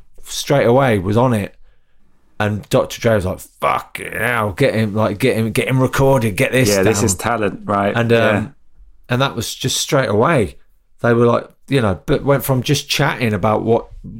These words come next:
Speaker 1: do you, would you be interested in doing something, to within ten minutes, they had about, like, two tracks recorded.
Speaker 2: Wow.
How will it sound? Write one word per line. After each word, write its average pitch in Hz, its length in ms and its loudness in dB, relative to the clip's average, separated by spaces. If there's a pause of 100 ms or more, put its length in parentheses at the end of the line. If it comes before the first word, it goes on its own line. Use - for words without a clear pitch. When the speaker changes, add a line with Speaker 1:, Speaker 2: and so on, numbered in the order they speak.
(340)
Speaker 1:
do 160 160 -2
you, - 100 -6
would 143 160 0
you 160 80 0
be 180 140 4
interested 185 500 -2
in 185 140 0
doing 190 240 2
something, 180 640 -2
to 156 160 -2
within 143 320 4
ten 139 260 0
minutes, 139 300 0
they 113 60 2
had 107 100 2
about, 107 180 0
like, 110 180 -2
two 123 200 -2
tracks - 420 -2
recorded. 107 640 -2 (480)
Speaker 2:
Wow. 87 380 -2